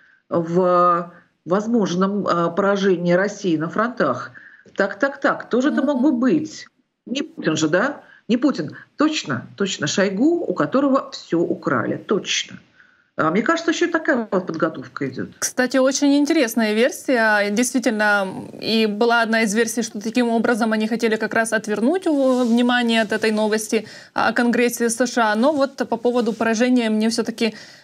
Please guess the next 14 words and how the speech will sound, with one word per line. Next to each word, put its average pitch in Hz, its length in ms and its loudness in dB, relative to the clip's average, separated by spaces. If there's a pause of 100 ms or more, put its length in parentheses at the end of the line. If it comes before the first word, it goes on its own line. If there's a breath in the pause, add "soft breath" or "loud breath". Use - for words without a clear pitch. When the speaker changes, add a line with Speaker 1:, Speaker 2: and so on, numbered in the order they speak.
Speaker 2:
больше 240 340 2
нравится. 208 520 0
Но 247 180 4
вы 330 400 2 (100)
думаете, 277 480 2
что 277 520 2
таким 269 340 2
образом 254 440 2
хотят 262 400 0
убрать 240 340 0
всё-таки 247 680 0
Шойгу, 240 540 0 (140)
или 254 220 4
это 247 580 2